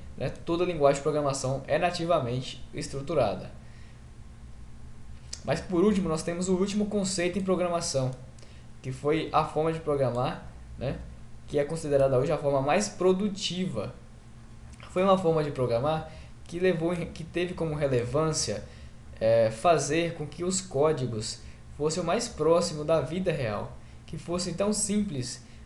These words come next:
né, de serem identificados, de ser, de serem codificados como a vida real,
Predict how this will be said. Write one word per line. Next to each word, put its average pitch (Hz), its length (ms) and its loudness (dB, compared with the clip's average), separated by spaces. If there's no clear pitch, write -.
né, 139 140 0
de 139 120 -2
serem 151 260 -2
identificados, 135 680 2
de 123 120 -2
ser, 123 680 0
de 139 80 -10
serem 135 360 -2
codificados 151 720 0
como 165 240 -2
a 170 60 2
vida 165 260 -2
real, 143 360 2